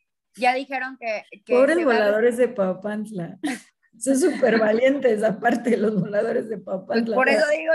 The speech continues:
Speaker 1: yo soy
Speaker 2: Súbete
Speaker 1: voladora
Speaker 2: al
Speaker 1: de Papantla.
Speaker 2: Súbete.
Speaker 1: Me... o sea, yo
Speaker 2: Pero
Speaker 1: soy
Speaker 2: tú eres
Speaker 1: voladora de
Speaker 2: súper
Speaker 1: Papantla.
Speaker 2: valiente, ¿eh?
Speaker 1: Nadie, nadie me ha visto volar nunca, güey, pero soy voladora de Papantla. O sea, ya salieron a decir que, este, ¿qué, qué otra cosa dijeron?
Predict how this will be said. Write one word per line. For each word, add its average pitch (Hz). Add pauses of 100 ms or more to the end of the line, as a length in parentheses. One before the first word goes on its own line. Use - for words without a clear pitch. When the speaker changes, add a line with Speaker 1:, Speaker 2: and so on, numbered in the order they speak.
Speaker 1:
yo 285
soy 285
Speaker 2:
Súbete 285
Speaker 1:
voladora 254
Speaker 2:
al 202
Speaker 1:
de 262
Papantla. 277
Speaker 2:
Súbete. 214
Speaker 1:
Me... 226 (240)
o 247
sea, 254
yo 269
Speaker 2:
Pero 247
Speaker 1:
soy -
Speaker 2:
tú 285
eres -
Speaker 1:
voladora -
de -
Speaker 2:
súper 294
Speaker 1:
Papantla. 262
Speaker 2:
valiente, 233
¿eh? - (240)
Speaker 1:
Nadie, 277 (120)
nadie 269
me 294
ha 285
visto 294
volar 269
nunca, 311
güey, 185
pero 175
soy 202
voladora 214
de 208
Papantla. 226
O 175
sea, 190 (640)
ya 233
salieron 247
a 233
decir 214
que, 226
este, 175 (720)
¿qué, 240
qué 269
otra 262
cosa 247
dijeron? 214